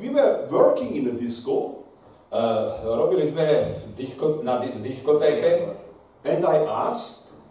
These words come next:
Speaker 1: "Where is Roland?"
Speaker 2: Ale ja sa pýtam, kde je Roland?
Speaker 1: Roland was a accepted friend of us.
Speaker 2: E, e, to bol priateľ, ktorého sme prijali.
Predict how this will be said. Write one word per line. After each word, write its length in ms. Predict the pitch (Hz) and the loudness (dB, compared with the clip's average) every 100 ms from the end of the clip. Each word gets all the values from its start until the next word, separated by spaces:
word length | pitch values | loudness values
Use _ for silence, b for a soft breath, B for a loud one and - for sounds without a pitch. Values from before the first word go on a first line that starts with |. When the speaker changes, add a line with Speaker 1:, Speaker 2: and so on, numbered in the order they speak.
| - | -20
Speaker 1:
"Where 480 | 110 123 127 127 127 | -12 -6 -4 -2 -4
is 160 | 127 | -6
Roland?" 640 | - - 123 - - - - - - - - - - - - - _ _ - - - - - | -2 0 2 0 -4 -10 -16 -20 -20 -20 -20 -20 -20 -20 -20 -20 _ _ -20 -20 -20 -10 -2
Speaker 2:
Ale 160 | - | 2
ja 100 | 151 | 4
sa 140 | 156 - | 4 2
pýtam, 400 | 180 - - - | 0 2 2 4
kde 80 | - | 2
je 80 | |
Roland? 480 | - - - - - - - _ _ _ - | 4 4 2 -2 -10 -20 -20 _ _ _ -6
Speaker 1:
Roland 560 | - - 349 320 156 | 2 4 6 2 0
was 320 | 160 190 190 190 | 0 0 2 2
a 320 | 185 - - 254 | 4 2 -4 -6
accepted 560 | - - 330 - - | -4 -4 -4 -2 -2
friend 400 | - - 311 339 | -4 0 0 0
of 160 | - - | -4 -6
us. 480 | - - - - _ _ _ _ - | -6 -8 -14 -20 _ _ _ _ -2
Speaker 2:
E, 80 | |
e, 480 | 117 117 - 139 127 | 0 2 -2 -2 0
to 60 | - | 4
bol 240 | - - | 4 4
priateľ, 480 | - - - - - | 6 4 6 4 4
ktorého 320 | 165 160 165 | 2 2 2
sme 240 | 160 170 170 | 2 0 0
prijali. 480 | 165 - - - | 0 2 0 -2